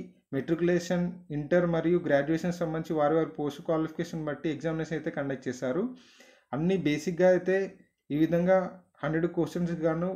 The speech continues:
కండక్ట్ చేయడం జరుగుతుంది. ఇందులో భాగంగా చూసినట్లయితే హండ్రెడ్ క్వశ్చన్స్ టూ హండ్రెడ్ మార్క్స్ గాను ఎగ్జామినేషన్ కండక్ట్ చేశారు. అందులో పార్ట్ వైజ్గా చూసినట్లయితే జనరల్,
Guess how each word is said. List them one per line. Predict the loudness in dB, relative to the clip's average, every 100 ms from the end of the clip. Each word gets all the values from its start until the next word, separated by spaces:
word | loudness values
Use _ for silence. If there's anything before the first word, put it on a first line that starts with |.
| -4
కండక్ట్ | -4 -2 -4 -2
చేయడం | -2 -2
జరుగుతుంది. | -2 -2 -4 -4 -4 -8 _ _
ఇందులో | -4 2 4 4
భాగంగా | 2 2 0
చూసినట్లయితే | 0 -4 -4 -2 -2 -2 -4
హండ్రెడ్ | -2 -4 -2
క్వశ్చన్స్ | -2 -2 -4 -2
టూ | -2
హండ్రెడ్ | -2 -2 -2
మార్క్స్ | -2 -2 -4
గాను | -4 -4
ఎగ్జామినేషన్ | -4 -4 -4 -4 -6 -4
కండక్ట్ | -4 -4 -6
చేశారు. | -6 -4 -4 -4 -6 -16 -20 _
అందులో | -2 0 2 4
పార్ట్ | 6 6 4
వైజ్గా | 2 2 0
చూసినట్లయితే | -2 -6 -4 -2 -2 -2 -4
జనరల్, | -2 -2